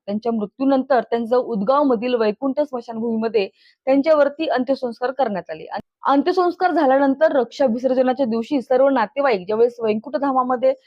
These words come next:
आले असता त्यांना हे भयानक कृत्य दिसलं आणि त्यांच्या पायाखालची जमीन सरकली.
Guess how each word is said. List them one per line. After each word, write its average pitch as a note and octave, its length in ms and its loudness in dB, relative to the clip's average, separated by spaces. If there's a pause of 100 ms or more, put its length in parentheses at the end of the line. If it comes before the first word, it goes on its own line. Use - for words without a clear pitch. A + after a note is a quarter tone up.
(220)
आले C4+ 220 4
असता D4 320 0
त्यांना A#3 300 -2
हे A#3 200 2
भयानक A3+ 540 -2
कृत्य A#3+ 380 -6
दिसलं A3+ 360 0
आणि F#3 200 -2
त्यांच्या A3 420 0 (380)
पायाखालची A3+ 680 0 (320)
जमीन A#3+ 240 4
सरकली. D#3+ 480 -8